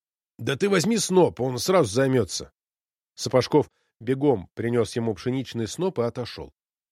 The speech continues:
Солома сразу запылала. Телегин опустился на корточки, читая письмо. Сапожков видел, как он прочёл, рукавом вытер глаза и опять начал читать. Значит, дело ясное.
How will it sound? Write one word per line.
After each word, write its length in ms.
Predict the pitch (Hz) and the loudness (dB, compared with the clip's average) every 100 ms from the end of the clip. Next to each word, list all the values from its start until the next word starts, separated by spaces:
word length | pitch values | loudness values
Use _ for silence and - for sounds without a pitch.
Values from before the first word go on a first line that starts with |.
| _ _ | _ _
Солома 380 | - 156 196 175 | -4 -2 0 0
сразу 340 | 170 165 127 | 0 -2 -2
запылала. 640 | 127 139 143 120 82 67 - _ _ _ _ _ _ _ _ | -4 -4 -4 -4 -6 -8 -16 _ _ _ _ _ _ _ _
Телегин 380 | - 123 135 135 | -6 0 2 4
опустился 500 | 131 135 - 147 - | 4 2 2 0 2
на 140 | 127 120 | 2 2
корточки, 560 | 170 190 - 110 - | 2 2 0 -6 -8
читая 380 | - 101 107 98 | -8 -4 0 0
письмо. 540 | 92 98 - 95 82 - _ _ _ _ _ | -2 -6 -6 -6 -6 -10 _ _ _ _ _
Сапожков 540 | - 131 127 180 127 | -2 0 4 4 4
видел, 360 | 127 202 156 131 | 0 2 4 4
как 220 | 131 - | 2 0
он 120 | 135 | 0
прочёл, 640 | 131 135 - 196 220 170 - _ _ _ _ | 2 2 2 2 4 2 -4 _ _ _ _
рукавом 460 | 117 127 175 170 196 | 2 4 4 4 4
вытер 320 | 151 190 160 | 4 2 0
глаза 460 | 135 143 139 135 196 | 2 2 2 0 0
и 40 | |
опять 400 | 185 175 190 139 | 0 2 2 4
начал 420 | 120 107 - 98 - | 2 0 -2 -8 -10
читать. 560 | - - 87 80 - _ _ _ _ _ _ _ | -14 -8 -8 -8 -14 _ _ _ _ _ _ _
Значит, 340 | 104 127 131 135 | 0 2 2 0
дело 220 | 165 180 | 0 2
ясное. 600 | 151 92 - 95 90 | 2 0 -2 -6 -8